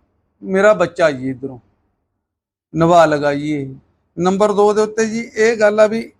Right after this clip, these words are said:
ਕੋਰਟ ਦੇ ਜੋ ਕਰਦੀ ਆ ਉਹ ਤੇ ਅਸੀਂ ਭਰੋਸਾ ਕਰਦੇ ਆ, ਉਹੀ ਕੰਮ ਅਸੀਂ ਚੱਕ ਕਰ ਰਹੇ ਆ ਆਰਾਮ ਨਾਲ ਬੈਠੇ।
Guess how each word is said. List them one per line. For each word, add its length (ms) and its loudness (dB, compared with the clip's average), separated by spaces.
ਕੋਰਟ 360 0
ਦੇ 120 0
ਜੋ 260 0
ਕਰਦੀ 380 -4
ਆ 60 -2
ਉਹ 280 -4
ਤੇ 100 -6
ਅਸੀਂ 160 -8
ਭਰੋਸਾ 400 -10
ਕਰਦੇ 380 -8
ਆ, 160 -12
ਉਹੀ 300 2
ਕੰਮ 240 -4
ਅਸੀਂ 240 -8
ਚੱਕ 260 -8
ਕਰ 140 -2
ਰਹੇ 200 -10
ਆ 100 -4
ਆਰਾਮ 420 -2
ਨਾਲ 140 -4
ਬੈਠੇ। 340 -16